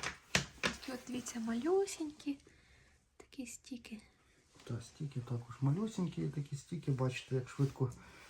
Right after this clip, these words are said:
Speaker 2: працюють. Тобто п'ять хвилин, навіть чотири хвилини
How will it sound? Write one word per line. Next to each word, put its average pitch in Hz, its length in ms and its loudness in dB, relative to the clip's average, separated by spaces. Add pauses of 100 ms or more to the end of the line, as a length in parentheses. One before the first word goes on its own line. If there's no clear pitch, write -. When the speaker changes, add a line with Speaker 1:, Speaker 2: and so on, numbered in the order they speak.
(160)
Speaker 2:
працюють. 127 580 2
Тобто 139 320 0
п'ять 143 240 2
хвилин, 180 340 2
навіть 147 200 6
чотири 143 340 4
хвилини 151 460 2